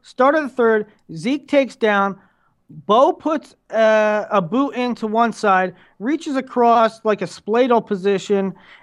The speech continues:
and Zeke whirly birds. So, injury timeout. Bo gets choice. Now, what do you do if you're Bo?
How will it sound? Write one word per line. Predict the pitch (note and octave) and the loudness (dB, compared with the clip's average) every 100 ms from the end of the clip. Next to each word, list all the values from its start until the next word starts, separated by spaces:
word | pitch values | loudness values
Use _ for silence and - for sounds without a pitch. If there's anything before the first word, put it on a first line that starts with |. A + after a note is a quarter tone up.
| _ | _
and | F#3 G3 G3 F#3+ F#3+ F#3+ - _ _ _ _ _ F#3+ | -4 0 0 0 -2 -4 -8 _ _ _ _ _ -12
Zeke | E3+ F3 C#4 D4 - - | -6 2 2 2 -4 -12
whirly | F3 G3+ A3 F#3 | 0 2 4 4
birds. | C#3+ B2 G2+ C#2+ - _ _ _ _ _ _ _ | 0 -4 -10 -16 -20 _ _ _ _ _ _ _
So, | _ - G3+ F3+ F3 F3 - _ _ | _ 0 2 4 2 0 -8 _ _
injury | G#3+ A3 G3+ | -6 -4 -2
timeout. | G3+ G3+ G3 F#3+ F#3+ - _ _ _ _ | -2 0 2 0 0 -6 _ _ _ _
Bo | C#3+ B2+ G3+ G#3 | -10 0 2 4
gets | G3 - | 2 -2
choice. | - A3+ D#3+ G#2+ - _ _ _ _ _ _ - | -2 0 0 -2 -18 _ _ _ _ _ _ -8
Now, | F#3+ F#3+ - - _ _ _ _ _ _ _ _ _ _ | -4 -4 -6 -14 _ _ _ _ _ _ _ _ _ _
what | D#3+ E3+ | -4 -2
do | |
you | F3+ | -2
do | E3+ F3+ | 0 0
if | F3 - | 0 -4
you're | |
Bo? | D#3+ E3 B2 G2+ | -2 0 0 -6